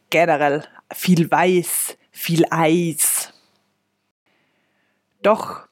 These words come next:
auch, wenn man das Eis, das viele, viele Eis des Jimbo mit den, mit Fotos aus älteren Jahren vergleicht, sind natürlich deutliche Zeichen der Gletscherschmelze zu sehen.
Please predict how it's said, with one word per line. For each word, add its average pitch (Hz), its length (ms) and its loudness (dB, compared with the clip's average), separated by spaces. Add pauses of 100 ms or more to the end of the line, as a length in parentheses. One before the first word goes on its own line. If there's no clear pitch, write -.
auch, 214 580 2 (280)
wenn 214 160 -2
man 196 460 -2
das 208 240 0
Eis, 196 480 0
das - 180 -6
viele, 294 320 2
viele 233 260 2
Eis 196 300 0
des - 260 -12
Jimbo 208 640 4 (220)
mit 202 240 0
den, 196 500 0
mit 208 140 2
Fotos 214 460 2
aus - 160 0
älteren 220 460 2
Jahren 175 360 2
vergleicht, 175 880 -2
sind - 200 -2
natürlich 185 580 0
deutliche 170 560 0
Zeichen 175 500 -2
der 190 120 2
Gletscherschmelze 170 880 0
zu 156 140 -6
sehen. 156 460 0